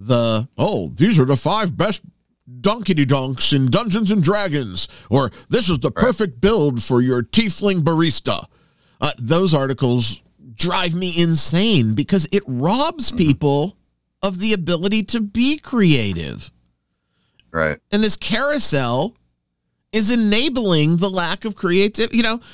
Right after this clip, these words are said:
Speaker 1: I don't need to be pissed and railing against this new thought, this new thing that I've discovered. I don't need to put the time in and the research in and do,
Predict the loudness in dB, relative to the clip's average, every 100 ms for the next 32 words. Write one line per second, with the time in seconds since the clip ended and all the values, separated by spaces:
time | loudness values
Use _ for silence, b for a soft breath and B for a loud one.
0 | B B -4 -2 0 0 2 2 4 2
1 | 0 -8 0 2 2 0 -2 0 2 0
2 | 0 -2 -2 0 0 0 -2 -4 -8 -2
3 | 2 2 4 4 4 0 -2 -2 -4 -4
4 | -4 0 2 2 2 0 0 2 0 0
5 | -2 -2 -2 -2 -2 -2 -2 -4 -2 0
6 | 0 -2 -4 -4 0 0 2 2 2 2
7 | 0 -2 -2 0 0 0 0 0 2 0
8 | 4 6 6